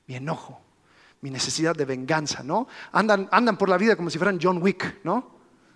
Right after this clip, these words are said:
Pretendiendo que la única cosa que les impulsa es el enojo.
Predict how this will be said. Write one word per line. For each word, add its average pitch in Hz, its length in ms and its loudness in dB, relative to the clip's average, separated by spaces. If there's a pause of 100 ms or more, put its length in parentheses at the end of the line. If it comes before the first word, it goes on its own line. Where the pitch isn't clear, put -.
(1080)
Pretendiendo 196 520 4
que 220 80 0
la 196 120 6
única 240 240 4
cosa 233 340 0
que 190 100 2
les 175 160 2
impulsa 208 520 0
es 196 100 -2
el 180 100 2
enojo. 165 400 -6